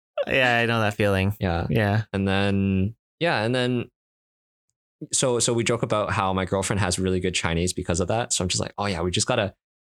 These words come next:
Speaker 2: kick our
Speaker 1: Yeah.
Speaker 2: child to China, throw,
Speaker 1: Oh my God.
Speaker 2: throw them in, like, the Hong Kong, I don't know, ocean or something, and just, like,
Speaker 1: <laughs> Oh
Speaker 2: okay,
Speaker 1: my
Speaker 2: live
Speaker 1: God.
Speaker 2: there for a while,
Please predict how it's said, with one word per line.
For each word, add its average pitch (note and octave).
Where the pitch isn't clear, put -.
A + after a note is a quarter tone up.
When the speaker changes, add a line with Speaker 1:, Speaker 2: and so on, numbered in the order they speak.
Speaker 2:
kick C#3
our B2+
Speaker 1:
Yeah. G#2+
Speaker 2:
child G#2+
to G#2
China, F#2+
throw, A2
Speaker 1:
Oh -
my C#3
God. C3+
Speaker 2:
throw B2
them B2
in, A#2+
like, A2+
the A#2
Hong A2
Kong, A2+
I G#2
don't G#2+
know, G#2+
ocean A#2+
or A2
something, A2+
and A2
just, -
like, -
Speaker 1:
<laughs> -
Oh -
Speaker 2:
okay, C#3
Speaker 1:
my G#3
Speaker 2:
live C3
Speaker 1:
God. A#2+
Speaker 2:
there B2
for A2+
a B2
while, G#2